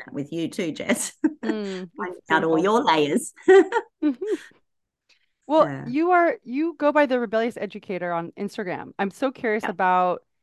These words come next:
Speaker 2: um, your, your, your, your, your stake in the ground with the re-, like, where did that come from? Can you tell me a little about that?
Speaker 1: Yeah, yeah, sure. Okay. Um, so I was in the education system,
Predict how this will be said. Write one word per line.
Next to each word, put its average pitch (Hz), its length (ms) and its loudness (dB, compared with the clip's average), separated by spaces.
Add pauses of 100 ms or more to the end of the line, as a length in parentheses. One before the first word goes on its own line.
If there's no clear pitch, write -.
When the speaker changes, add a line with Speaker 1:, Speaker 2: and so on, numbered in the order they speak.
(580)
Speaker 2:
um, 165 540 2 (200)
your, 196 640 0 (560)
your, 185 480 -2
your, 196 140 -2 (120)
your, 185 400 0
your 196 160 -4
stake - 500 0
in 196 100 -4
the 185 80 -4
ground 185 340 0
with 165 120 -10
the 190 100 -2
re-, 180 160 0
like, 185 180 -6
where 220 180 0
did 254 120 -4
that 196 220 0
come 170 200 -8
from? 147 260 -8
Can - 140 -8
you 208 80 -4
tell 202 160 -4
me 220 80 -4
a 208 60 -6
little 190 160 -4
about 185 240 -4
that? 160 240 -4 (480)
Speaker 1:
Yeah, 320 160 2 (160)
yeah, 359 180 4
sure. 196 420 0
Okay. 202 440 -2
Um, 220 560 4 (240)
so 143 560 -2
I 160 140 -2
was 208 260 0
in 247 120 2
the 220 120 0
education 180 560 -8
system, 196 560 -4